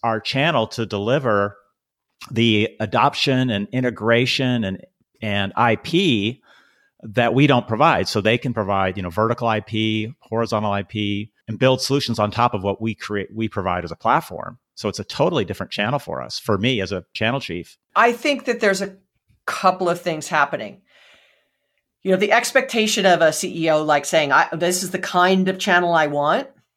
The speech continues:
Speaker 2: You know, you have to understand that there's a heavy investment that a channel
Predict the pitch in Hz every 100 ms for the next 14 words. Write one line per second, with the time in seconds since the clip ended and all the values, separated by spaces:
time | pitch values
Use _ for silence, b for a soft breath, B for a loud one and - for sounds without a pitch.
0 | _ _ - 185 185 175 - _ - 185
1 | 202 202 208 214 - - 185 170 - 175
2 | 180 175 151 - 160 160 - - 160 147
3 | 143 - _ _ - - 220 247 202 170
4 | 165 - 160 151 147 143 - 151 151 147
5 | 139 139 -